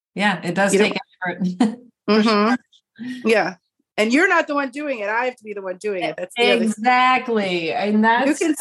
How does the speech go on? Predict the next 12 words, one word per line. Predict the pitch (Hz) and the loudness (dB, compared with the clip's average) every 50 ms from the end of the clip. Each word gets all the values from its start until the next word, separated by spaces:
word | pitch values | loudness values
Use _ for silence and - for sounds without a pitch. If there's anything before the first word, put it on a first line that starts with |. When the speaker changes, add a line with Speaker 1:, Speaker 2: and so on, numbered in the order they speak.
| - | 0
Speaker 2:
say | 294 277 277 277 277 277 277 277 277 | 0 2 4 4 4 4 4 2 2
whatever | 247 247 247 247 240 240 247 254 | 0 -2 -2 0 0 -2 -2 -4
you | 277 277 277 277 | -6 -6 -4 -4
wanna | 277 269 269 277 | -2 -2 -2 -4
say | 277 - - 247 226 226 240 233 233 | -6 -6 -4 -4 -4 -2 -2 -4 -4
and | 214 202 | -6 -6
listen | 202 214 - - 254 247 - | -8 -10 -10 -10 -14 -12 -8
to | - 233 | -4 -2
whatever | 240 233 226 220 226 | 0 0 0 0 -2
you, | 233 233 233 233 233 220 - - | -4 -4 -2 -2 -2 -2 -4 -4
you | 214 214 208 | -2 -2 0
know, | 196 190 190 196 | 0 0 -2 -4